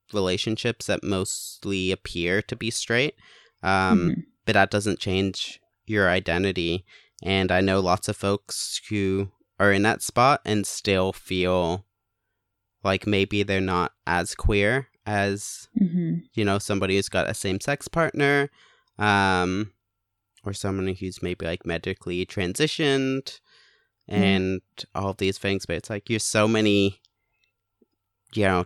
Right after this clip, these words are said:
Speaker 1: different varieties of what queerness is. Um, yeah, so that's been a big thing for me, is, like,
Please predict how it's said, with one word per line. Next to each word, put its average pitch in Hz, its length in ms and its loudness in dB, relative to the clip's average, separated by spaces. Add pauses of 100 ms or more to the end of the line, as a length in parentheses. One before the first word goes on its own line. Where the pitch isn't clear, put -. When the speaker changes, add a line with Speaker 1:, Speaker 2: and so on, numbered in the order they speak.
Speaker 1:
different 98 360 -2
varieties 90 760 2
of 95 420 -8
what 95 260 -2
queerness 98 520 0
is. 101 500 -2 (300)
Um, 95 640 -2 (500)
yeah, 98 180 2
so - 200 0
that's - 220 2
been 113 300 2
a 101 60 2
big 87 280 -2 (1400)
thing 98 280 2
for 107 140 0
me, 95 380 2
is, 90 260 -4
like, 82 500 -6